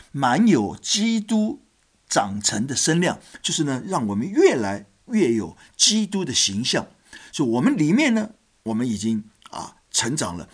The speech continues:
然后不但有里面成长，而且外面呢，披戴基督，让人家能够看到我们，把一切的荣耀呢，归给神。啊，这是第二个，啊，这个新的生命的这个特征。好，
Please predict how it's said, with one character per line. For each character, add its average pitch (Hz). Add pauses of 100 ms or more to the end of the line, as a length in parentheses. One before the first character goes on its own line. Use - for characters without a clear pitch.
(120)
然 104
后 117
不 -
但 214
有 131
里 120
面 240
成 151
长， 123 (200)
而 139
且 123
外 208
面 170
呢， 117 (240)
披 208
戴 202
基 156
督， 151 (160)
让 180
人 117
家 139
能 120
够 113
看 -
到 139
我 98
们， 95 (260)
把 92
一 156
切 -
的 117
荣 101
耀 113
呢， 92
归 131
给 -
神。 - (240)
啊， -
这 104
是 -
第 254
二 127
个， 98 (260)
啊， 92
这 101
个 98
新 175
的 151
生 123
命 127
的 95 (160)
这 -
个 98
特 120
征。 120 (1400)
好， -